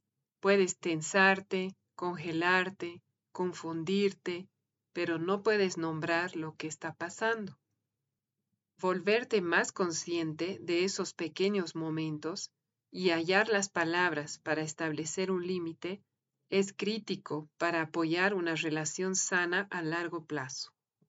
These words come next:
Veamos tres categorías de violaciones sutiles a los límites. Uno,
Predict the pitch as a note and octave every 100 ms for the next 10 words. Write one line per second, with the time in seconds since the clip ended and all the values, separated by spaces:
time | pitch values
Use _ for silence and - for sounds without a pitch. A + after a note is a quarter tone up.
0 | _ _ _ _ _ _ G3+ G#3+ B3+ A#3+
1 | A3 B3 C4 G#3 G3 D#3+ E3 E3 F3+ G3+
2 | A3+ F3 D#3 E3 D#3+ D#3+ - F#3 G3 G3
3 | F#3 F#3 F#3+ F3 F3+ F#3+ - E3+ D#3+ E3
4 | E3 C#3+ - - _ _ _ _ _ _
5 | _ _ _ _ _ _ _ _ _ _
6 | _ G#3+ G#3+ D3+